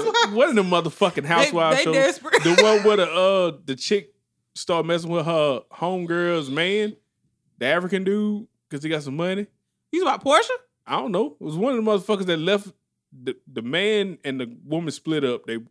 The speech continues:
Speaker 2: divorced or whatever. And the homegirl started fucking
Speaker 1: I wa-,
Speaker 2: with
Speaker 1: I
Speaker 2: him.
Speaker 1: wanna say that's Portia. I'm not sure 'cause I don't really watch that shit.
Speaker 2: I just seen
Speaker 1: I'm
Speaker 2: it on
Speaker 1: not really
Speaker 2: social
Speaker 1: into
Speaker 2: media.
Speaker 1: that shit.
Speaker 2: It was, like, a social media thing
Speaker 1: I th-, I
Speaker 2: for a
Speaker 1: wanna
Speaker 2: couple
Speaker 1: say it's
Speaker 2: days.
Speaker 1: like, I wanna say, I
Speaker 2: But I
Speaker 1: wanna
Speaker 2: was
Speaker 1: say it's
Speaker 2: like,
Speaker 1: Portia.
Speaker 2: and, I mean, he a ugly ass African nigga. We ain't gonna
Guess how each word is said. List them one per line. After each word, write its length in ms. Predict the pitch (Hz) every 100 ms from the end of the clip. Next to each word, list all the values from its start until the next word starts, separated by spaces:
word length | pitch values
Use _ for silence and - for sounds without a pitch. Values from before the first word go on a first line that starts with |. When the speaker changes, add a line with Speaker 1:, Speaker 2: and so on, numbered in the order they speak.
| -
Speaker 2:
divorced 400 | 117 123 139 139
or 40 | 120
whatever. 340 | 110 110 107
And 100 | 120
the 40 |
homegirl 440 | 151 156 165 143 123
started 340 | - 131 117
fucking 120 | - 175
Speaker 1:
I 80 | 277
wa-, 100 | 262
Speaker 2:
with 40 | 294
Speaker 1:
I 40 |
Speaker 2:
him. 60 | 320
Speaker 1:
wanna 200 | 330 -
say 120 | 262
that's 200 | 233 233
Portia. 280 | 262 226 -
I'm 180 | 240 277
not 180 | 262 214
sure 160 | 247
'cause 120 | 226 220
I 100 | 262
don't 80 | 240
really 140 | 196
watch 240 | 196 226 233
that 120 | 233
shit. 360 | - 247 - _ _
Speaker 2:
I 120 | - 196
just 220 | 190 -
seen 100 | 180
Speaker 1:
I'm 100 | 269
Speaker 2:
it 40 |
on 60 | 277
Speaker 1:
not 100 | 247
really 120 | 240
Speaker 2:
social 160 | 233 254
Speaker 1:
into 140 | 302
Speaker 2:
media. 140 | 262 240
Speaker 1:
that 80 | 247
shit. 220 | 262 240
Speaker 2:
It 40 |
was, 160 | 160 147
like, 120 | 127
a 60 | 110
social 300 | 139 123 131
media 160 | 131 117
thing 140 | -
Speaker 1:
I 60 | 254
th-, 100 | 214
I 60 |
Speaker 2:
for 40 | 269
a 20 | 285
Speaker 1:
wanna 180 | 311
Speaker 2:
couple 140 | 320 285
Speaker 1:
say 40 | 262
it's 80 |
Speaker 2:
days. 80 | 214
Speaker 1:
like, 220 | 240 220 208
I 60 | 233
wanna 240 | 254 262
say, 120 | -
I 160 | 180 208
Speaker 2:
But 120 | 175
I 60 | 262
Speaker 1:
wanna 60 | 240
Speaker 2:
was 60 |
Speaker 1:
say 40 | -
it's 40 |
Speaker 2:
like, 120 | 190 233
Speaker 1:
Portia. 340 | 190 - 156 _ 165
Speaker 2:
and, 220 | 160 170 _ _ -
I 40 |
mean, 220 | 311 294 285
he 60 |
a 80 | 104 - _ _
ugly 300 | 127 117 107 98
ass 120 | 90
African 340 | 117 131 - -
nigga. 360 | 92 139 202 -
We 80 | 151
ain't 120 | -
gonna 140 | -